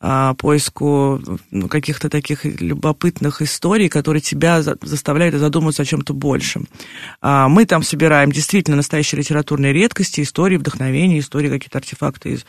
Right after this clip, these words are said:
а, действительно из, из жизни, э, и, и писателей, из, из литературных произведений. Там очень много разных, в общем, закоулков. Ам, и, и как раз вот так, один из спектаклей, там есть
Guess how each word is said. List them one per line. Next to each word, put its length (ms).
а, 300
действительно 580
из, 280
из 320
жизни, 540
э, 600
и, 640
и 40
писателей, 720
из, 180
из 160
литературных 600
произведений. 640
Там 180
очень 280
много 260
разных, 480
в 100
общем, 600
закоулков. 720
Ам, 600
и, 300
и 60
как 180
раз 220
вот 160
так, 220
один 200
из 80
спектаклей, 540
там 180
есть 240